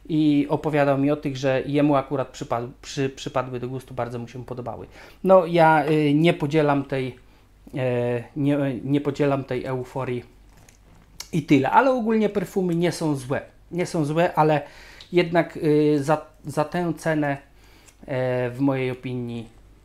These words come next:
nie, nie bardzo. Następnymi perfumami, już chciałem atakować, następnymi perfumami są to perfumy, y, tutaj się trochę więcej dzieje,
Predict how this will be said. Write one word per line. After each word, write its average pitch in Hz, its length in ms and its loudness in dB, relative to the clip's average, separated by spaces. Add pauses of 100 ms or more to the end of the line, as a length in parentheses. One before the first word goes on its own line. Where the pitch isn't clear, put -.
(840)
nie, 139 180 -8 (240)
nie 143 180 -2
bardzo. 117 380 -4 (640)
Następnymi 180 480 2
perfumami, 156 580 2
już 147 140 0
chciałem 135 380 -2
atakować, 131 680 -4
następnymi 160 600 -2
perfumami 156 840 -2
są 170 280 -6
to 165 140 -6
perfumy, 156 720 -4 (640)
y, 139 400 4 (200)
tutaj 214 280 6
się - 160 -4
trochę 185 300 -4
więcej 156 440 0
dzieje, 139 520 -2